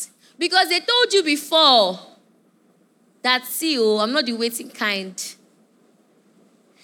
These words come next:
The biggest lie you can tell yourself is that somebody will change because of you. Biggest lie.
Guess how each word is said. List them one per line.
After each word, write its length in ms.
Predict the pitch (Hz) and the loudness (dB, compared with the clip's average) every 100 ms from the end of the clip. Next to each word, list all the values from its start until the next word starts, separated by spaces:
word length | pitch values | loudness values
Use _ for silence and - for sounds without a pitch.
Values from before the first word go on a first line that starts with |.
| _ | _
The 120 | - 339 | -2 -2
biggest 600 | 302 466 466 659 - 320 | 2 2 4 2 2 -4
lie 200 | 330 349 | 0 0
you 160 | 311 | 0
can 180 | 302 277 | -2 -2
tell 160 | 320 311 | -2 -2
yourself 380 | 262 254 277 | -2 -4 -6
is 80 | 262 | -6
that 100 | 240 | -6
somebody 400 | 240 311 294 302 | -6 -6 -4 -4
will 160 | 277 233 | -6 -8
change 480 | - 277 254 247 202 | -6 -4 -4 -6 -12
because 460 | 214 - 269 254 | -16 -14 -14 -10
of 180 | 208 185 | -10 -12
you. 300 | 196 208 190 190 _ _ _ _ _ _ _ _ _ _ _ _ _ _ _ _ _ - | -16 -16 -18 -20 _ _ _ _ _ _ _ _ _ _ _ _ _ _ _ _ _ -14
Biggest 380 | 226 240 247 | -6 -6 -6
lie. 260 | 214 202 - | -8 -10 -12